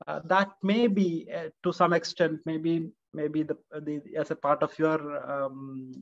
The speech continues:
uh, your travel or your, uh, uh, search, inquiry, can also include that part into this.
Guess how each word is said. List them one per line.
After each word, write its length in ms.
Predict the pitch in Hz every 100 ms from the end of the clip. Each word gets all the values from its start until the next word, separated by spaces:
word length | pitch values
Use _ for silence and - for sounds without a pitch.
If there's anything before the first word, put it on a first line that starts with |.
| 135
uh, 40 |
your 300 | 139 139 143 139
travel 460 | - 190 175 131 151
or 220 | 147 151 151
your, 340 | 147 135 123 -
uh, 280 | 135 135 131 131 135 127
uh, 280 | 127 127 123 123 _ _ _ _ _ _ _
search, 520 | - 185 156 - - 170 - _
inquiry, 760 | 151 175 175 180 135 120 165 220 - - 180
can 120 | 175
also 340 | 175 180 233
include 420 | 226 180 190 214
that 280 | 170 180 -
part 220 | 185 185
into 220 | 185 180 165
this. 320 | 139 -